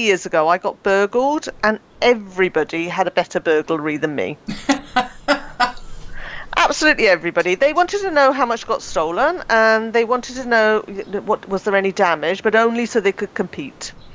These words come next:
Speaker 2: Mm.
Speaker 1: And if they didn't have a better burglary, then they would hijack somebody else's burglary, so somebody in their street or someone they'd read about in the paper. What people, ninety-nine point nine percent of people didn't do was say, "And how are you now?"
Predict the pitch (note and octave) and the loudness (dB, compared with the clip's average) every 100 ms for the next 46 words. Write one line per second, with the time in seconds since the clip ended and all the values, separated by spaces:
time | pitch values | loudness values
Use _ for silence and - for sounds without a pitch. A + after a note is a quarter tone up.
0 | - F3+ E3+ E3 A3+ C4 C#4+ D4 E4+ A#3+ | -10 -4 -2 2 0 2 4 6 4 2
1 | F3+ F#3+ E3 F3 E3+ - F3+ E3 D#3+ E3 | -4 -2 -2 -2 -4 -2 0 0 -2 -4
2 | F3 F#3 G3+ G3 G#3 F#3+ G3+ G3+ A3 - | -2 0 0 2 0 2 2 2 0 0
3 | G#3+ G3+ G3 - G3 G#3 F#3 E3 - D#3+ | 0 0 -4 -4 -6 0 0 -2 -8 -6
4 | E3+ D#3 - E3 E3 G3 - F#3 F3 F3 | -2 -2 -2 -4 -2 -2 0 -2 -2 0
5 | F3 F3+ - - E3 D3+ - D#3 E3+ E3 | 2 0 0 -2 -2 -2 -4 -4 -2 2
6 | E3+ E3+ E3 D#3+ D3 F3 E3+ - E3 D#3 | 2 2 2 2 0 -2 -6 0 -2 -2
7 | - - F3 - - - - - C4 - | -4 -6 -6 -16 -18 -16 -16 0 0 2
8 | C#4 C4+ - C4+ B3+ C4 _ - - A3 | 2 2 4 4 4 2 _ -20 -18 -8
9 | A#3 B3 A3+ A#3+ A3+ G#3+ A3 G#3+ A#3 A#3 | -2 -2 -2 -2 0 0 -2 0 0 0
10 | B3+ A3 F#3+ A3 G3 G3+ - A#3 A#3 G#3+ | -4 -4 -6 -8 -4 -6 -4 -6 -4 -6
11 | - E3 D#3 D#3+ - G3+ F3+ F3+ - - | 0 2 2 0 -2 2 4 4 0 -4
12 | G3 F3 G3 F#3 E3 E3 D#3 C#3 D#3 | -2 0 0 0 -2 -6 -4 -4 -4